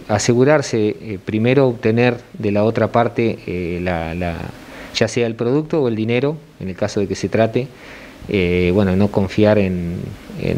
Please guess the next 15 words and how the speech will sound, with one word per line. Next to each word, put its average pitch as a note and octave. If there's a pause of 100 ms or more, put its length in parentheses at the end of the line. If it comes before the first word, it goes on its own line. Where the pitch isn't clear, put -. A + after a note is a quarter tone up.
(500)
en F2+
quienes, F#2+
eh, F#2
no G2
podemos, G#2 (320)
eh, F2
ver A#2+ (160)
del G2
otro G2
lado, A2
¿no? B2+ (1400)
Muchas C3
operaciones A#2+
son A#2+
con G2+